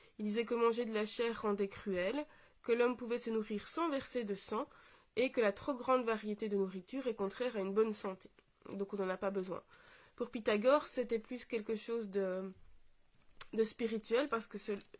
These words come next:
selon lui, donc il parlait de métempsychose, c'est-à-dire que la, les âmes passent de corps en corps, et donc dans les corps des animaux, et que donc en mangeant un animal, on risquait de manger un de ses proches, et donc de f-, commettre le crime le plus horrible, qui est le parricide, donc de manger quelqu'un de sa famille.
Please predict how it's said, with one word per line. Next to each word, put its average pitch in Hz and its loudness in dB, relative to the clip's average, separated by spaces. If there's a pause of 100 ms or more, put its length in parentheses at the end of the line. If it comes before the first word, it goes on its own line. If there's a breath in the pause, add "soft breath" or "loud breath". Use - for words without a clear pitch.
(300)
selon 214 2
lui, 233 -2 (300 loud breath)
donc 214 -6
il 220 -4
parlait 214 4
de 208 6
métempsychose, 220 0
c'est-à-dire 196 -6
que 196 -8
la, 190 -6
les 196 -2
âmes 202 0
passent 190 -2
de 190 -6
corps 190 -2
en 175 -6
corps, 220 -2
et 185 -4
donc 202 4
dans 214 4
les 208 2
corps 202 -4
des 185 -2
animaux, 185 -2 (440 loud breath)
et 202 0
que 208 0
donc 262 2
en 240 8
mangeant 214 4
un 208 6
animal, 190 2
on 208 6
risquait 202 -2
de 214 0
manger 185 -2
un 208 4
de 202 2
ses 180 -8
proches, - -10
et 202 -4
donc 190 -4
de 190 -4
f-, 185 -8 (300)
commettre 214 0
le 190 -2
crime 214 -4
le 190 -2
plus 196 -8
horrible, 214 -4
qui 196 -6
est - 0
le 190 -6
parricide, 202 -8
donc 196 -6
de 196 -8
manger 190 -8
quelqu'un 202 -6
de 196 -10
sa 196 -10
famille. 196 -10